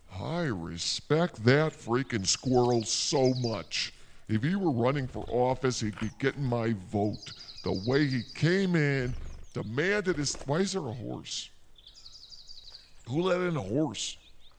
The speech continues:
in a forest preserve in Des Plaines, Illinois? Are you nuts? That thing's gonna be roadkill. Oh, either that or the factory's gonna use it for glue.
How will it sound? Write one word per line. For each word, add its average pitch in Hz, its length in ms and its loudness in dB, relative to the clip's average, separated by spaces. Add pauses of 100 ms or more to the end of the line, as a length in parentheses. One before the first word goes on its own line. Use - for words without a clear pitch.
in 104 120 -4
a 87 60 -6
forest 139 480 -4
preserve 107 400 -4 (340)
in 104 140 -6
Des 95 280 -6
Plaines, 147 600 -4 (1120)
Illinois? 113 720 4 (560)
Are 98 100 -4
you 87 200 -8 (260)
nuts? - 600 0 (600)
That 127 200 2
thing's 190 260 0
gonna 110 260 0
be 110 140 0
roadkill. 104 760 2 (800)
Oh, 127 380 4
either 139 200 0
that 165 160 2
or 147 80 0 (120)
the 117 140 4
factory's 156 520 6
gonna 135 160 6
use 151 220 4
it 123 80 -2
for 107 220 -6
glue. 143 400 0